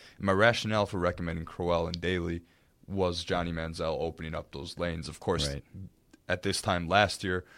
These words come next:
Speaker 1: Crowell got stuffed, produced all of, you know, thirty solid yards in the game. But at this time this year, you go ahead and, um,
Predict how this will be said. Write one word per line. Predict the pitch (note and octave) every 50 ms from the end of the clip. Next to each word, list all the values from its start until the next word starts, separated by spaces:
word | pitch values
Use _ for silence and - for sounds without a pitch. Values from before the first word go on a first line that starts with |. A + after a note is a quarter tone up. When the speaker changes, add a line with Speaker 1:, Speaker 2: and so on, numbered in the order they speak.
| - - -
Speaker 1:
Crowell | - - - A#2 F#2 F#2
got | F#2 F2 E2+ -
stuffed, | - - - E2+ D#2 D#2 - - -
produced | - - E2+ E2 D#2+ - -
all | E2+ D#2+ D#2 D#2
of, | D#2+ D#2+ -
you | E2+
know, | D#2 D#2 D#2
thirty | - - - F2 F2 D#2+
solid | D2+ - F#2 E2+ E2 E2 E2 F2
yards | E2 E2 E2+ F2 E2+ F2
in | F2
the | D2+ D2+
game. | E2+ F2+ G#2 G#2+ G#2 G2+ G2 - - - - - - _ -
But | - F2+ F2 E2 D2 - - -
at | - F2+ -
this | F2+ E2+ -
time | - F2 E2 F2
this | B2+ D3 - - -
year, | G#2+ G#2 G#2 G2+ F#2+ - - - - - - - - - -
you | - F2
go | F2+ F#2+ F2+ F2
ahead | F2+ F#2 E2+ F2 E2+ E2+
and, | - - E2+ E2+ E2+ E2+ E2 F2+
um, | F2 E2 E2 E2+ E2+ E2+ E2 F2 F2+